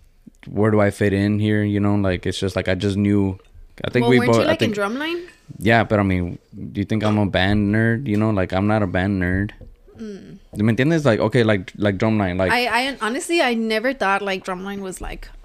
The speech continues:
Speaker 2: full of nerds. I always thought it was
Speaker 1: No, no, no, no,
Speaker 2: cool.
Speaker 1: no. I don't mean nerd, but it's
Speaker 2: Oh.
Speaker 1: like, a band nerd is somebody that, like, likes band, like,
Speaker 2: Oh,
Speaker 1: they
Speaker 2: okay,
Speaker 1: like,
Speaker 2: yeah.
Speaker 1: uh, like, I just like, I watched Drumline, the Nick Cannon movie,
Speaker 2: Mm-hmm.
Speaker 1: and I wanted to play snare,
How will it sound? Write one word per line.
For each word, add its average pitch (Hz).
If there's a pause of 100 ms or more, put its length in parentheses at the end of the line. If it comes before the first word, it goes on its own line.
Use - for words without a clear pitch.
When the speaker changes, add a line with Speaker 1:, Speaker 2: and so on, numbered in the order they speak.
(140)
Speaker 2:
full 190
of 185
nerds. -
I 185
always 208
thought 202
it -
was 190
Speaker 1:
No, 131
no, 147
no, 127
no, 92
Speaker 2:
cool. 98
Speaker 1:
no. 104 (140)
I 95
don't 120
mean 107
nerd, 92
but 104
it's 104
Speaker 2:
Oh. 101
Speaker 1:
like, 98
a 107
band 127
nerd 143
is 120
somebody 117
that, 101
like, 87
likes 101
band, 98
like, 92
Speaker 2:
Oh, -
Speaker 1:
they 101
Speaker 2:
okay, 98
Speaker 1:
like, 98
Speaker 2:
yeah. 107 (180)
Speaker 1:
uh, 90
like, - (300)
I 113
just 135
like, 113
I 107
watched 110
Drumline, 123 (300)
the 101
Nick 104
Cannon 131
movie, 147
Speaker 2:
Mm-hmm. 214 (360)
Speaker 1:
and 98
I 92
wanted 127
to 113
play 110
snare, 104